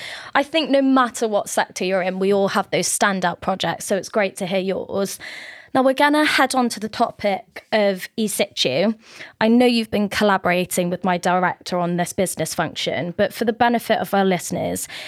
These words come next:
can you just explain how the concept of a commercial business function linked to your research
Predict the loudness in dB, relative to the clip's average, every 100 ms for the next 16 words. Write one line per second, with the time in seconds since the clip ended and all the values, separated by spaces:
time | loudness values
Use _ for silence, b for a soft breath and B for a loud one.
0 | B 2 4 4 2 -2 -4 0 2 2
1 | 0 -2 0 0 0 0 0 -2 -2 -2
2 | -2 -2 -6 -2 0 2 0 -2 -2 -2
3 | -4 -4 -2 -2 0 0 2 2 0 -2
4 | 0 2 2 0 0 0 0 -2